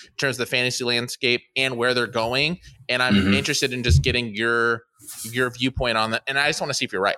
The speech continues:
Speaker 1: So let's start off with Jamal Williams. Jamal Williams
Speaker 2: Jamal
Speaker 1: was
Speaker 2: Williams.
Speaker 1: the running back for the Detroit Lions. Where is
Speaker 2: Yeah,
Speaker 1: he now?
Speaker 2: Jamal, well, really quickly, Jamal Williams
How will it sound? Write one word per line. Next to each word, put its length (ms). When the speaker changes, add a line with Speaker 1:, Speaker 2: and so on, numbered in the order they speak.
Speaker 1:
So 300
let's 180
start 280
off 240
with 580
Jamal 580
Williams. 800
Jamal 420
Williams 380
Speaker 2:
Jamal 220
Speaker 1:
was 760
Speaker 2:
Williams. 600
Speaker 1:
the 40
running 280
back 300
for 640
the 640
Detroit 880
Lions. 600
Where 360
is 140
Speaker 2:
Yeah, 180
Speaker 1:
he 80
now? 80
Speaker 2:
Jamal, 420
well, 220
really 240
quickly, 280
Jamal 360
Williams 760